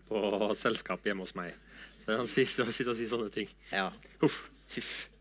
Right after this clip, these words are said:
Speaker 1: Ja.
Speaker 2: Livet er fælt, fælt, det.
Speaker 1: Ja. Nei.
Speaker 2: Ja, men, men det, det er viktig å ha med, fordi at det, dem av dere da som, skal vi si, velger å lage barn, øh, og det, det krever kanskje ikke så mye arbeid da, men det å, å,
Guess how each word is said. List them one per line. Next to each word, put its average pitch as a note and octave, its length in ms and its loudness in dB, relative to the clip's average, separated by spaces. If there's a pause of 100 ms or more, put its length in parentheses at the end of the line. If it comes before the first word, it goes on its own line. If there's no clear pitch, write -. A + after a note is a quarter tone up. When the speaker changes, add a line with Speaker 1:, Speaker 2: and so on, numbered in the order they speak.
(260)
Speaker 1:
Ja. A#2 100 6
Speaker 2:
Livet B2 220 6
er - 80 -4
fælt, - 340 -2
fælt, C#3+ 240 4
det. A#2 140 -2 (180)
Speaker 1:
Ja. G3 140 2 (300)
Nei. F3+ 120 4 (320)
Speaker 2:
Ja, A#2+ 160 -4
men, F3 160 6
men F#3+ 200 6
det, E3 200 4
det D#3 80 0
er D#3 80 -2
viktig F#3+ 400 4
å C3 220 4
ha C#3+ 140 -2
med, C3+ 180 0
fordi D#3 220 2
at D3 120 2
det, E3 140 6 (100)
dem D3+ 240 2
av A#2 80 2
dere A#2+ 300 -2
da - 60 2
som, B2 340 0 (420)
skal C3 140 -6
vi B2+ 80 -4
si, C3+ 100 4
velger C3 320 6
å A#2+ 160 4
lage A2+ 320 2
barn, G#2+ 540 2 (160)
øh, G#2+ 260 -4
og G#2+ 320 -2
det, A2+ 480 -4
det A#2 100 4 (140)
krever A2+ 240 2
kanskje G#2+ 240 -4
ikke - 80 -12
så A2 80 -4
mye G#2 160 -4
arbeid G2+ 240 -2
da, G#2 140 -4 (180)
men A#2+ 160 -2
det C3 160 6
å, B2 140 4 (340)
å, B2 180 4